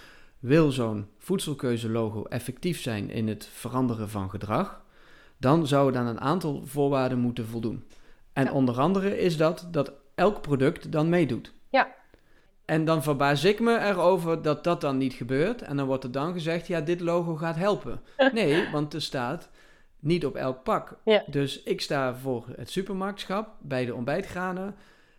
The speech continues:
Speaker 1: Sommigen hebben een A, waar je dan nog kunt afvragen:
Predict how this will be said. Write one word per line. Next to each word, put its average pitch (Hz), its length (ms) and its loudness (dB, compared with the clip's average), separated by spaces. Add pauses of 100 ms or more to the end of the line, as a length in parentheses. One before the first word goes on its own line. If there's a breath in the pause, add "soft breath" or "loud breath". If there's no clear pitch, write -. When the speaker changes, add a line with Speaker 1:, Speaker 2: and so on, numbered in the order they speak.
(180 soft breath)
Speaker 1:
Sommigen 139 540 0
hebben 117 360 -2
een 110 140 -4
A, 170 420 -4 (360)
waar 123 180 -2
je 120 60 0
dan 117 160 -4
nog 113 120 -8
kunt 123 200 -6
afvragen: 110 680 -6